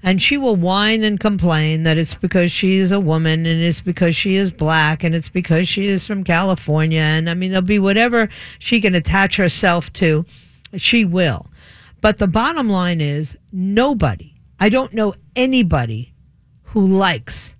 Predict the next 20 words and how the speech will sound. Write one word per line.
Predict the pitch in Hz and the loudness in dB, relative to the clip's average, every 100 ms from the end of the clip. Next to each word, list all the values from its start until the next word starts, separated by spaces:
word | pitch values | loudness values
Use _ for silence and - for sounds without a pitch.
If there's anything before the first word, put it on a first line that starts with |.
| _ _ | _ _
Kamala | - 156 147 143 135 | -6 -2 0 0 -2
Harris. | 139 139 107 101 - - - _ _ _ _ _ _ _ - _ _ _ - | -2 -4 -6 -14 -16 -18 -20 _ _ _ _ _ _ _ -20 _ _ _ -6
Nobody. | 175 190 226 208 151 123 117 - _ _ _ _ _ _ _ _ _ _ _ | 0 4 4 2 -4 -6 -12 -20 _ _ _ _ _ _ _ _ _ _ _
Uh, | 160 147 | -20 -14
you | 190 196 | 0 2
know, | 185 165 | 2 0
there | 175 196 185 | -2 0 2
are | 165 | 0
some | - 269 294 | 2 0 2
people | 233 160 170 185 - - - | 0 0 -2 -2 -6 -20 -20
who | - 208 | -2 0
thought | - 233 226 | 2 0 0
she | - 208 | -2 2
had | 175 170 | 2 2
an | 175 | 0
early | 202 240 247 | 2 2 0
jump, | 160 180 147 160 - - _ _ _ _ _ _ _ - | 0 0 0 -2 -8 -16 _ _ _ _ _ _ _ -6
and | 190 202 | -2 2
within | 208 202 233 226 226 _ _ | 2 2 0 -2 -6 _ _
m-, | 190 202 214 | -14 -14 -16